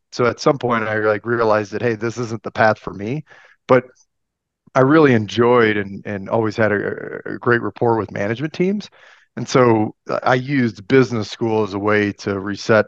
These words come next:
the trajectory and become more entrepreneurial. Like, that was my application. Um, 'cause I just saw the businesses that we sold,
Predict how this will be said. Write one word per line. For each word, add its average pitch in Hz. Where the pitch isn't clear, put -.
the 104
trajectory 104
and 95
become 101
more 101
entrepreneurial. 101
Like, 92
that 85
was 82
my 85
application. 117
Um, 98
'cause 139
I 160
just 143
saw 120
the -
businesses 117
that 101
we 104
sold, 110